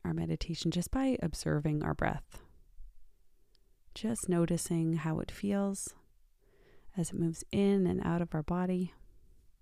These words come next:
You can focus on this specifically at the nostrils, how the breath feels as it moves in and out.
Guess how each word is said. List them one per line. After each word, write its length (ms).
You 140
can 360
focus 460
on 200
this 440
specifically 640
at 120
the 100
nostrils, 760
how 360
the 60
breath 340
feels 400
as 140
it 60
moves 420
in 400
and 160
out. 480